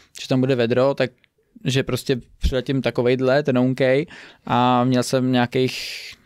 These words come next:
šest kilo nahoře, no. Ale teda jako tam to se nebylo takový tempo, vrátil jsem se do Sparty.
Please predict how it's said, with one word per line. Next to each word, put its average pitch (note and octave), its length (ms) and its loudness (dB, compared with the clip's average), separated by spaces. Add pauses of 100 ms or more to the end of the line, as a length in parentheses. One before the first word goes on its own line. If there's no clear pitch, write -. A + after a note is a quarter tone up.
(200)
šest - 320 -4
kilo C3 180 0
nahoře, B2+ 360 0
no. - 240 -12
Ale A#2+ 220 -2
teda B2 180 0
jako B2+ 320 -4 (580)
tam B2+ 380 0
to C3+ 100 -2
se C#3+ 140 0
nebylo C3 200 0
takový C#3 280 -2
tempo, C3+ 480 0
vrátil B2+ 240 0
jsem C3+ 120 0
se C3+ 120 0
do B2 80 0
Sparty. C#3+ 640 -2